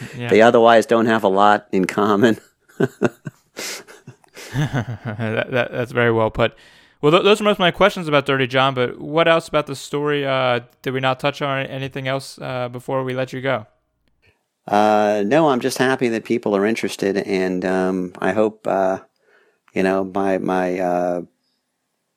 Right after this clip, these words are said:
Speaker 2: my deepest hope for this is that, uh, A, it raises some awareness about, uh, an important issue and gets people, uh, some help maybe, and, uh, and B, that it draws some people to, uh, the other journalism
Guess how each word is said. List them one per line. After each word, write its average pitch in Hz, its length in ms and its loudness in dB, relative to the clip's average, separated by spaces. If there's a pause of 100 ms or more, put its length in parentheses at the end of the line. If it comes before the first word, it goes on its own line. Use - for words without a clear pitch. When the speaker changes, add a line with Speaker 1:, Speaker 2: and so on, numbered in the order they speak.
(580)
Speaker 2:
my 90 180 0
deepest 104 480 -2
hope 107 180 0
for 92 140 -2
this 92 280 0
is 87 180 -4
that, 90 300 -2
uh, 90 300 -2
A, 98 260 0
it 95 240 -6
raises 92 480 -2
some 95 180 -2
awareness 92 520 -2
about, 90 380 -4 (760)
uh, 87 520 -4
an 95 120 0
important 92 420 0
issue 95 300 -2
and 90 120 -2
gets 90 180 -6
people, 87 500 -2
uh, 87 360 -4
some 90 280 -2
help 98 240 0
maybe, 101 420 -4 (720)
and, 92 400 -2
uh, 92 380 0
and 92 200 -4
B, 117 280 2
that 95 180 -2
it 92 100 -2
draws 92 380 2
some - 160 -8
people 95 480 0
to, 92 380 -2
uh, 92 180 0
the 87 160 0
other 98 240 2
journalism 85 720 -2